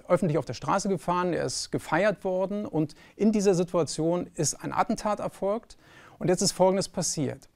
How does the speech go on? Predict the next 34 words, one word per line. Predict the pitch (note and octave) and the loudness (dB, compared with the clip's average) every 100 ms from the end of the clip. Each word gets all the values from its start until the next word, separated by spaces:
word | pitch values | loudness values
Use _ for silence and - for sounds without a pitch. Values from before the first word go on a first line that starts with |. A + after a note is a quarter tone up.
| - | -14
Während | - C#3+ B3 B3+ | 0 4 4 4
dieses | G#3+ F#3 - | 2 0 -2
Attentat | F#3+ - - D3+ C#3+ - - | -2 -2 0 0 0 -4 -8
passierte, | D3+ - G3+ A#3 C3+ D#3+ A#3 - - - - | -4 -2 -2 -2 -2 -4 -6 -12 -20 -20 -2
ist | G3+ - | 0 2
das | F3+ | 2
Attentat, | - F3+ G3+ - F#3 G#3+ A3 - _ _ - C#3+ E3+ | 2 0 -2 -2 -2 -2 -4 -14 _ _ -16 -10 -2
logischerweise | D#3+ F3+ D#3 D3+ D3+ | 2 2 4 4 4
waren | D3 C#3 - | 2 0 -2
Kamerateams | - F#3+ G3 G3 - G3 - | 0 0 0 -2 -2 -6 -2
mit | G3+ - | -4 -2
am | F3+ | -6
Start, | - F3+ G3 - D3 | -2 -2 -2 -4 0
heute | D3 D3+ | 2 4
nicht | D#3 - | 2 -2
zu | - - | -8 -2
vergleichen | B2+ B2+ B2 | 2 4 4
mit | C3+ | 2
kleinen | - D3 D3 | 0 0 2
Kameras, | - E3 F#3 F3 - | 2 2 2 0 0
sondern | D3+ | -2
es | C3+ | 0
waren | C#3+ D3 | 0 0
ja | |
Riesenapparate. | C#3 D3+ D3+ C#3 C3+ B2 C3 D#3+ G3+ F#3 - _ _ _ - - | 2 0 -2 -4 -6 -2 0 2 0 -2 -8 _ _ _ -14 -8
Das | C3 | -4
Ganze | - D#3 D3+ | -2 0 0
wurde | D3 D#3 | 2 2
gefilmt | C3+ - D#3 G3+ C4+ - - - - - | 0 -2 0 2 0 -4 -20 -20 -20 -8
und | - | 2
man | E3+ | 4
hatte | F3+ - | 4 4
Folgendes | - C4+ D#3+ - | 4 4 4 0
gemacht. | C3 D3 F#3+ | -2 -2 -4